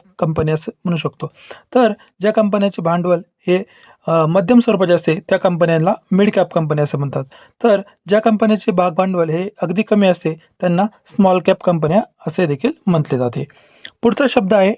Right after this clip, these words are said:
डिव्हिडंड. डिव्हिडंड म्हणजेच लाभांश, जो की कंपनीच्या नफ्यातून दिला जाणारा एक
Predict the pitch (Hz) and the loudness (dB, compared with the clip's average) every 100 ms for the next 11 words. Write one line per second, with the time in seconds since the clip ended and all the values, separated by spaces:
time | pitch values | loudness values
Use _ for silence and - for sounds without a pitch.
0 | - 151 185 156 135 139 _ _ 151 190 | -4 0 2 2 -2 -6 _ _ 0 4
1 | 220 240 233 233 202 190 _ - 185 165 | 6 6 6 6 2 -2 _ -2 0 2
2 | 160 151 143 - _ _ - 185 233 233 | 0 -2 -10 -18 _ _ -4 -2 2 2
3 | 214 202 196 214 208 202 180 180 - 190 | 2 0 2 2 2 2 2 2 2 2
4 | 185 180 170 160 151 202 - 185 | 4 4 4 2 0 0 -2 -2